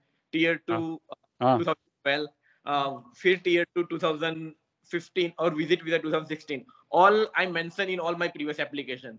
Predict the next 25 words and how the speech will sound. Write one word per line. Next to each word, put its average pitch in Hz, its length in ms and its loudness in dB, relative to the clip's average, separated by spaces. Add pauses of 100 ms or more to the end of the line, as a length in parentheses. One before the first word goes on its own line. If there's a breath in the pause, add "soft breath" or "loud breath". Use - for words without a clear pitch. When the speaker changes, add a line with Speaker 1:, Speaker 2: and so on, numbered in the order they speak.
(340)
Speaker 1:
in, 160 100 -4
uh, 139 420 -2 (140)
extension 175 400 -4
of 175 120 0 (120)
post 151 120 -4
graduation 165 300 0
work 160 180 -2 (100)
permit, 156 260 -2
when 151 160 0
I 147 120 2
applied 160 240 0
first, 170 320 0 (200)
uh, 151 220 2 (280)
uh, 139 160 -6 (340)
spouse 160 320 -6
open 156 220 -8
work 151 180 -4
permit 156 180 -10
in 151 300 -10
India, 156 340 0 (380)
and 190 200 -2
टीआरवी 185 400 6
when 175 140 0
I 160 100 -2
applied 156 280 -4